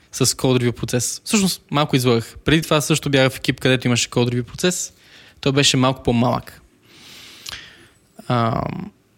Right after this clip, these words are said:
но интересното за мен беше, че, рефлектирайки обратно,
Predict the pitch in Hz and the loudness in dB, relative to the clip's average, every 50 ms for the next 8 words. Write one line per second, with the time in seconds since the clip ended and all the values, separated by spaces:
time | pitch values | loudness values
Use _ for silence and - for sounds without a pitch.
0 | _ _ _ _ _ _ _ _ _ - 180 302 - - - - - - 139 127 | _ _ _ _ _ _ _ _ _ 2 2 2 2 2 -2 -8 -8 -6 -6 -2
1 | 123 165 190 214 - 226 196 - 151 147 143 - 143 123 123 113 120 147 175 190 | 0 2 2 2 2 0 2 2 2 0 0 0 -2 -2 0 0 2 2 2 2
2 | 196 208 220 - 143 131 127 - - 190 180 - - - 156 151 156 160 160 156 | 0 -2 -6 -2 0 2 2 2 2 0 -2 -2 0 2 2 2 2 2 2 0
3 | - - - - _ _ _ _ _ _ _ _ _ _ _ _ _ _ _ _ | -2 -4 -6 -10 _ _ _ _ _ _ _ _ _ _ _ _ _ _ _ _
4 | _ _ _ _ _ 160 143 127 - 131 127 135 180 190 196 - - 165 151 139 | _ _ _ _ _ -4 -4 -2 0 -2 0 0 0 0 0 0 2 2 2 4
5 | 131 127 127 127 147 160 - 151 165 190 214 226 247 | 2 0 0 0 0 0 0 0 0 0 -2 -4 -6